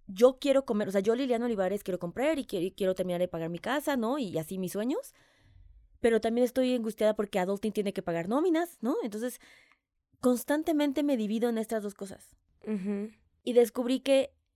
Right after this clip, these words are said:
Speaker 1: cuando yo fui muy tajante en solamente enfocarme en adulting,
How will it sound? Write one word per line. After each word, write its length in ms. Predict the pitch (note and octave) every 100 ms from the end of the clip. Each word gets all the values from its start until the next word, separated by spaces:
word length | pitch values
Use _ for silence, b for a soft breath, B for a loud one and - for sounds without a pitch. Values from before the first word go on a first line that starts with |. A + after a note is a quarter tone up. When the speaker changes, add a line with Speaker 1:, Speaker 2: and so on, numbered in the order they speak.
| _ _
Speaker 1:
cuando 320 | A#3+ A3 G#3+
yo 440 | G3 A3+ A#3 A#3 _ _
fui 260 | - A#3+ A#3+
muy 420 | A#3 A#3+ A#3+ -
tajante 680 | A#3+ G#3+ G#3+ G#3 G3+ F#3 G3+ _ _ _ _ _ _ _
en 160 | A3 G#3+
solamente 580 | - C4 B3+ A#3+ A#3 A#3+
enfocarme 500 | A3 G3+ G3+ G3+ G#3
en 100 | G#3
adulting, 420 | F3+ F3+ F#3 C#4